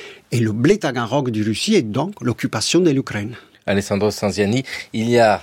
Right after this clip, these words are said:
Speaker 2: dans vos ouvrages, que ce soit Les Guerres du blé, mais, euh, les autres, Un capital terre, Une histoire longue du monde, et on pourrait en citer d'autres, toujours une attention très nette portée sur les pâtes.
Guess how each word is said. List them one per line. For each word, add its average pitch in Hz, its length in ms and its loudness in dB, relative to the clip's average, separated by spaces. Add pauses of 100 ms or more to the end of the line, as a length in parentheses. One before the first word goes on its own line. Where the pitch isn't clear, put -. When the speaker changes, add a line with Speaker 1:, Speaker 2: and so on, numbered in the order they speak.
Speaker 2:
dans 87 140 -8
vos 98 220 -2
ouvrages, 107 320 2
que 101 100 -4
ce 95 180 -2
soit 101 420 4
Les 95 120 -2
Guerres 92 240 0
du 120 140 -2
blé, 123 280 4
mais, 95 180 0
euh, 87 80 2
les 95 220 0
autres, 107 200 0
Un 92 60 -4
capital - 420 -2
terre, 90 320 0
Une 85 60 -4
histoire 87 320 0
longue 92 240 -2
du 90 100 -4
monde, 95 280 0 (340)
et 92 140 0
on 95 100 0
pourrait 104 320 4
en 98 140 2
citer 101 520 2
d'autres, 120 400 4
toujours 165 280 0
une 131 60 2
attention 117 520 0 (460)
très 170 160 2
nette - 220 -2
portée - 340 -2
sur - 300 -4
les 95 80 -2
pâtes. - 320 -4